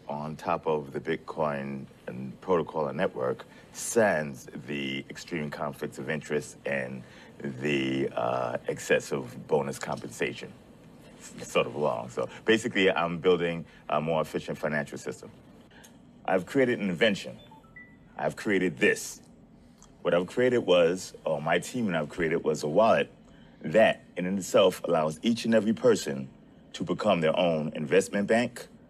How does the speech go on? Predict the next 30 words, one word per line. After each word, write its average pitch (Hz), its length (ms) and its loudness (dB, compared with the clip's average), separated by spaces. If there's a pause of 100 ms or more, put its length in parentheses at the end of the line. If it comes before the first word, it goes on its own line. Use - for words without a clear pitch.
(260)
commercial 92 440 2
bank, 98 440 2 (800)
um, 73 400 -2
exchange, 90 680 0
stock 85 320 2
exchange, 87 460 -2
bond 80 240 -2
exchange, 80 400 -4
et 80 80 -4
cetera, 78 460 2 (560)
and 90 200 0
lender. 95 320 2 (560)
Um, 73 280 0
basically, 101 600 0 (120)
through 104 320 0
this 107 500 0 (320)
personal 92 540 4
wallet, 92 420 6 (380)
you 80 80 -2
now 87 240 2
have 82 520 4 (340)
loans 98 280 6
without 110 320 6
banks, - 720 2
trades 92 320 4
without 98 200 4
exchanges, 95 640 2
contracts 82 540 -2
without 76 260 2
lawyers. 67 460 0